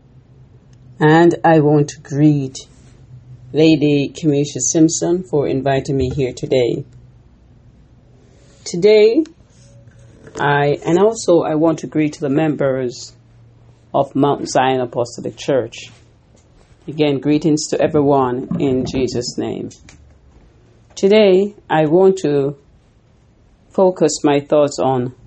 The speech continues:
they that wait upon the Lord shall renew their strength.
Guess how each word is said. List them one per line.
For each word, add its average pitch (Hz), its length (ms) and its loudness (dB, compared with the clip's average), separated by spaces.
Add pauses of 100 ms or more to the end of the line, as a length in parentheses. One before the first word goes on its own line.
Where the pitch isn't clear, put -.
(280)
they 180 240 2
that 147 220 0
wait 147 260 2
upon 143 340 -4
the 135 100 0
Lord 131 500 -2 (840)
shall 139 640 0
renew 135 600 -2
their - 180 0
strength. - 680 -4